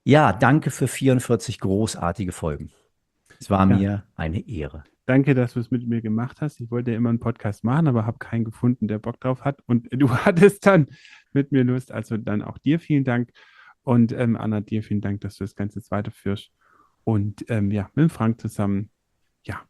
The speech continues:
Speaker 2: weiter schöne Podcast-Folgen produzierst. Und ich werde euch so gut es geht unterstützen und, äh, freue mich darauf.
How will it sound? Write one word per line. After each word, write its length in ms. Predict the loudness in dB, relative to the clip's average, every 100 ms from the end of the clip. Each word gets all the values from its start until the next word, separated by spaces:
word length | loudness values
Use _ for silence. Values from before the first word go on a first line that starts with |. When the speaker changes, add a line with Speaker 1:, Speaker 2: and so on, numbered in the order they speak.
| _
Speaker 2:
weiter 260 | -2 0 -2
schöne 300 | -2 -2 -2
Podcast-Folgen 920 | -4 -6 -8 -10 _ -8 -6 -8 -10 _
produzierst. 760 | 0 2 2 2 2 2 2 -2
Und 100 | -14
ich 120 | -10
werde 220 | -8 -6
euch 280 | -8 -10 -12
so 160 | -10 -4
gut 200 | -2 -4
es 120 | -4
geht 180 | 0 0
unterstützen 760 | 2 0 -2 -4 -2 -2 -2 -4 _ _ -20 -20 _ _ _ -2
und, 400 | 0 2 0 -2
äh, 100 | -6
freue 260 | -2 -2
mich 180 | -2 -6
darauf. 460 | -12 -16 -18 -20